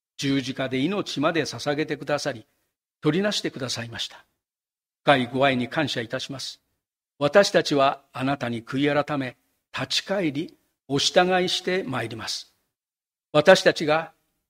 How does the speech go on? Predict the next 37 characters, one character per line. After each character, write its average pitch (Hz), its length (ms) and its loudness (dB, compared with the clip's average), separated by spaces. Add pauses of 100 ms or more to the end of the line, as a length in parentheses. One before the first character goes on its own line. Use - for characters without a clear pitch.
(160)
イ 160 60 10
エ 233 80 12
ス - 100 2
様 165 200 6
と 156 120 0
共 190 240 0
に 156 120 2
生 156 60 -2
き - 120 -2
る、 185 300 -8
ま 135 160 -2
た 127 100 -2
イ 127 160 -2
エ 190 60 6
ス 180 60 0
様 139 260 0
に 127 100 0
結 143 220 0
ば 190 100 2
れ 190 100 0
て 190 120 -6
生 180 80 -8
き 220 100 -4
る 185 140 -6 (140)
幸 131 460 -4
い 123 40 -4
な 127 100 -4
生 143 220 -2
活 156 260 -4
が 156 100 2
で 147 140 -4
き - 80 -10
ま 185 140 -2
す - 160 -6
よ 151 140 0
う 143 40 -2
に 196 160 -8